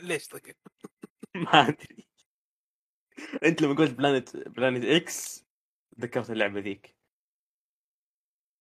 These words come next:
Speaker 1: Plants versus Zombies.
Speaker 2: يب.
Speaker 1: أنا، أنا حاسس إنه المسلسل بيكون عبيط،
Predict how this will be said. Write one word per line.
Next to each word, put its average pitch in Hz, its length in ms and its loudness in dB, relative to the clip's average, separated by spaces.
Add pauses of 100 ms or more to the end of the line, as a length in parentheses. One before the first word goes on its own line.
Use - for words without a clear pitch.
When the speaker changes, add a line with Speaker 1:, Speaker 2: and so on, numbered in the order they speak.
(160)
Speaker 1:
Plants 135 220 -10
versus 120 260 -12
Zombies. 120 400 -14 (960)
Speaker 2:
يب. 123 320 2 (400)
Speaker 1:
أنا، 190 280 6
أنا 214 140 8
حاسس 190 320 2
إنه 165 140 -2
المسلسل 151 580 -2
بيكون 151 360 -4
عبيط، 147 560 -4